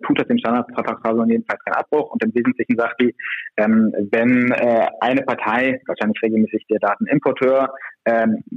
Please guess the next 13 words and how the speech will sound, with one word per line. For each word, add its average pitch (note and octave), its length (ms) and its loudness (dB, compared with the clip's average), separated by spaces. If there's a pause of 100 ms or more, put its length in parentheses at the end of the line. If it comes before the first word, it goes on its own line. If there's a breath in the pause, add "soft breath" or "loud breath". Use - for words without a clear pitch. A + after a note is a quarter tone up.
(220)
äh, A2 280 2
irgendwelche A#2 380 0
Probleme D3+ 340 0
verursacht C#3+ 520 0
und A#2+ 120 -2
die A#2 160 0 (240)
führen A#2 240 0
zu - 120 -8
Schäden A2+ 340 2
bei A2 120 0
einer - 220 -2
anderen D3+ 360 0
Partei, C3 440 0